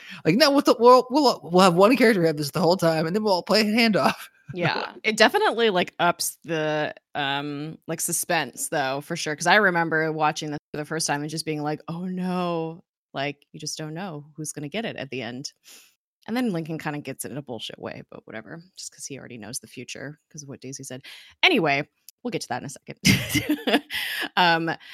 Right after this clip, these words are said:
Speaker 2: Mac and Yo-Yo are working on something in a hallway, and Yo-Yo is super frustrated with Mac. She's like, she calls his speed turtle speed, and then <laughs> she's like, "You're going so slow. You look at something, and then you do something, and then you look, and you stare, and it's taking too long."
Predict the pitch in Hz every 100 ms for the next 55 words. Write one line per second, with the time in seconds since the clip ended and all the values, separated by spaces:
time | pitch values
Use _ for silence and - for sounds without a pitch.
0 | - - 196 302 320 220 190 180 165 165
1 | 160 175 147 147 160 156 151 127 226 240
2 | 226 165 151 151 165 165 165 165 190 233
3 | 240 233 185 175 165 - 160 151 156 156
4 | 151 147 - 170 - 165 156 - _ -
5 | - 226 - 175 202 226 214 220 - -
6 | 190 190 180 - - 196 185 220 269 -
7 | 302 311 330 311 - - 208 214 214 -
8 | 659 679 440 - 302 330 - - - 233
9 | 294 285 262 262 269 220 214 254 320 -
10 | 320 294 311 302 302 - - - 226 226
11 | 214 196 240 220 208 190 202 214 220 233
12 | 269 269 277 285 233 233 214 - 285 254
13 | 254 254 247 220 208 202 214 - 294 277
14 | 294 247 170